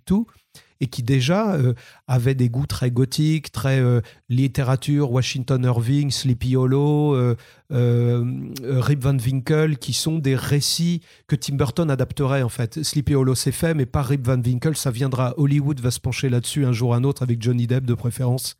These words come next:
Mais, euh, et eux, ils étaient plus gothiques, plus larges, plus ouverts que, que je,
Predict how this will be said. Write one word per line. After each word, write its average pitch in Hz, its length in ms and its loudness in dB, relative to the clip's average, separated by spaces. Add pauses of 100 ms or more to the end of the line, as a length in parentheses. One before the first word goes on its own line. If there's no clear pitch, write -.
(640)
Mais, 127 320 4
euh, 120 300 4 (400)
et 151 80 4
eux, 208 80 2
ils 160 120 2
étaient 156 220 0
plus - 200 -2
gothiques, 165 420 -2 (100)
plus 143 160 0
larges, 139 380 0
plus 147 420 0
ouverts 175 400 0
que, 135 400 0
que 135 340 2
je, 123 420 0